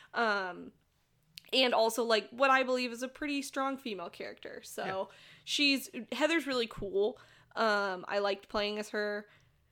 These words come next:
Speaker 1: She gets a little bit annoying,
Speaker 2: <laughs>
Speaker 1: but that's because she's seventeen.
Speaker 2: Right.
Speaker 1: So <laughs> she's not really supposed to be, like, the coolest person in the world.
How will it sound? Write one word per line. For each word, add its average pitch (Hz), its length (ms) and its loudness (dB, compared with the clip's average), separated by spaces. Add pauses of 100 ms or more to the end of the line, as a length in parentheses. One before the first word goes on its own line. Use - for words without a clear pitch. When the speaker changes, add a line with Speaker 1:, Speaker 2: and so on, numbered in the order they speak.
(180)
Speaker 1:
She 285 220 2
gets 277 180 -2
a - 20 -4
little 233 220 4
bit 226 120 4
annoying, 240 560 2
Speaker 2:
<laughs> 233 340 2
Speaker 1:
but - 60 -4
that's 254 220 8
because 269 240 0
she's 226 280 -4
seventeen. 214 680 -4
Speaker 2:
Right. - 180 -4
Speaker 1:
So 202 380 2 (280)
<laughs> - 280 -20
she's - 300 -6
not 320 120 4 (220)
really 294 200 0
supposed 240 520 0
to 240 100 -2
be, 220 160 -8
like, 226 220 -4
the 233 80 0
coolest 226 480 -4
person 220 360 -6
in 226 80 -8
the 233 100 -4
world. 247 400 0